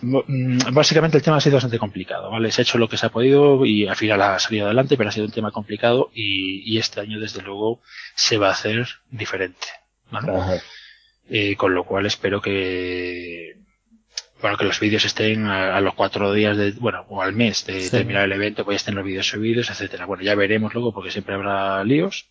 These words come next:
Speaker 1: si es una cosa es otra,
Speaker 2: Ujú.
Speaker 1: pero lo que se, lo que ha pasado esta vez no volverá a pasar.
Speaker 2: Perfecto.
Speaker 3: Vale, bueno, y hablando de eventos también, eh, los organizadores de EuroPython han ampliado el tiempo para mandar propuestas de charlas hasta el veintiocho de abril.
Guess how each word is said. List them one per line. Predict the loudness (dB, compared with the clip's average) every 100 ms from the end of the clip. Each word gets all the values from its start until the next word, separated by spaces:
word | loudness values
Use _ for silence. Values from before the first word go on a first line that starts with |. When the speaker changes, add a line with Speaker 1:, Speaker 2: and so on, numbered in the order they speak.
| -8
Speaker 1:
si | -6
es | -4
una | -6
cosa | -6 -6
es | -4
otra, | -2 -2
Speaker 2:
Ujú. | -4 -12 -16 -20 -20 -20 _ _ _
Speaker 1:
pero | 0 2 2
lo | 0
que | -2
se, | 0 2 4 2
lo | 2
que |
ha | 2
pasado | 2 2
esta | 2 2
vez | 4 4
no | 4
volverá | 2 2 -2
a |
pasar. | -4 -10 -12 -20 _ -10
Speaker 2:
Perfecto. | -10 -8 -10 _ -20 -10 -4 2
Speaker 3:
Vale, | 8 10 12
bueno, | 12
y | 10
hablando | 8 8 8
de |
eventos | 6 6 4
también, | 4 4 4 2 -2 -2
eh, | 2 4 6 6 4 2 0 -2
los | 0 2 2
organizadores | 0 2 2 2 4 4 4
de | 6 6
EuroPython | 6 4 4 4 4 2 -2 -2 -4 _ _ -4
han | 0 2 2 2 0 0 0 0 -2 0
ampliado | 0 2 4 4 6 4
el | 2 0
tiempo | 0 2 0 -2 -2 -2 -6 _ _ 0
para | 2 2
mandar | 2 2 2 4 2
propuestas | 0 -2 -2 -2 -4 -8 -8 -8
de | -6
charlas | 0 0 0
hasta | -2 0
el | 2
veintiocho | 2 2 0 2 2
de |
abril. | 2 2 -2 -6